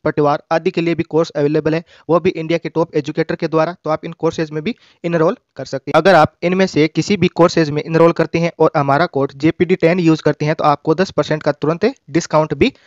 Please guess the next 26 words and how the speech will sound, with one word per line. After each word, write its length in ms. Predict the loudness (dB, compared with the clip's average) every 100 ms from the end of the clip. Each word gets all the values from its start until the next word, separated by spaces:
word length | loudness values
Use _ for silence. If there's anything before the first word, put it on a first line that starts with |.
| -4
मिलता 260 | -4 2 0
है। 80 |
तो 280 | 0 _ -8 -6
इस 120 | 0
प्रकार 180 | -2 0
आप 300 | 2 2 0
किसी 220 | -6 -2
भी 100 | -2
एग्जाम 320 | 0 0 -2
की 100 | -4
तैयारी 280 | -2 -2 -2
अनअकैडमी 420 | -4 0 0 0 -2
के 120 | 0
साथ 180 | 2 4
कर 140 | 2
सकते 300 | 0 -2 0
हैं। 140 | -2 -2
तो 80 | -2 2
आज 200 | 2 2
ही 60 |
अनअकैडमी 500 | 0 -2 0 -2 0
लर्निंग 280 | -2 -2 -4
ऐप 120 | -6 -6
को 80 | -6
डाउनलोड 380 | -6 -6 -6 -8 -12
जरूर 260 | -12 -10 -10